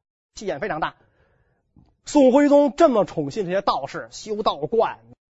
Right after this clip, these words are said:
然后这个塑神像，他觉得玩儿的还不够，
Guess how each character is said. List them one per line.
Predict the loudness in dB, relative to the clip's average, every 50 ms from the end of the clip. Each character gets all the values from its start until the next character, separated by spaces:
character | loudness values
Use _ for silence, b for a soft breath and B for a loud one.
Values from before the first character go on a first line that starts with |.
| _ -12
然 | -10
后 | -8 -8 -8 -8
这 | -10 -10 -12
个 | -12
塑 | -14 -14 -16 -16 -14 -14
神 | -14 -12 -10 -8
像， | -4 -2 -2 -2 -2 b b b b b
他 | -8 -6
觉 | -4 -2 0
得 | 0 -2
玩 | -2 -4 -4 -2 -2
儿 | -2
的 | -2
还 | -4 -2 -2 -4 -4
不 | -4 -4 2
够， | 4 4 4 4 0